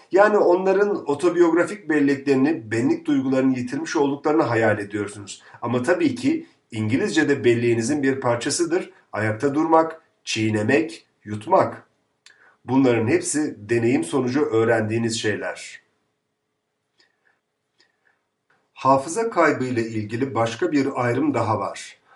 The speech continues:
Hafıza kaybının iki türü vardır. Genellikle birlikte görülürler ama bir türünde geçmişe ait hafızanızı kaybedersiniz. Diğerinde ise, bu da Matt Damon amnezisi oluyor, diğerinde ise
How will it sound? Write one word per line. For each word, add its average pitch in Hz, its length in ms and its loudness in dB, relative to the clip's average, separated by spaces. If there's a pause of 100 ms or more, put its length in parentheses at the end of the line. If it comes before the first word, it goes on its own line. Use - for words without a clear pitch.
(240)
Hafıza 139 540 2
kaybının 165 540 4
iki 226 280 -10
türü 196 240 2
vardır. 98 520 -4 (300)
Genellikle 131 640 2
birlikte 113 360 0
görülürler 107 840 -2
ama 127 360 2 (240)
bir 185 360 -6
türünde 127 400 -2
geçmişe 131 560 -2
ait 117 280 0
hafızanızı 127 560 2
kaybedersiniz. 95 920 -4 (480)
Diğerinde 131 400 6
ise, 143 420 0
bu 131 140 -2
da 120 300 4
Matt 131 280 -2
Damon 117 440 0
amnezisi 117 560 -4
oluyor, 113 500 -2 (460)
diğerinde 127 460 4
ise 143 440 0